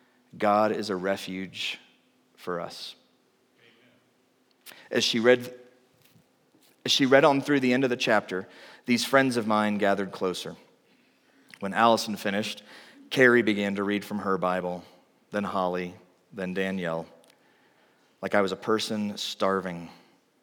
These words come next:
too weak to lift food to my own mouth, they spoon-fed Scripture while I sat and wept and listened to the word that never stopped being alive or true,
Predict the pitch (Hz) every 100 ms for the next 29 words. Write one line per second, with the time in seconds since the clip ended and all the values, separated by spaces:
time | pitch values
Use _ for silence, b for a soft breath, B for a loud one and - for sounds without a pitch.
0 | _ - 113 104 113 113 107 104 104 -
1 | 113 113 110 110 101 98 113 113 107 101
2 | 101 95 101 92 - - - 127 131 135
3 | 135 131 - 117 113 110 110 B B -
4 | - 110 - - 95 90 B B B B
5 | B - 101 98 - 110 110 110 104 98
6 | - 95 113 135 143 123 113 92 90 90
7 | 92 110 110 113 110 - 101 - 110 101
8 | 92 98 113 113 113 107 113 104 - 87
9 | 85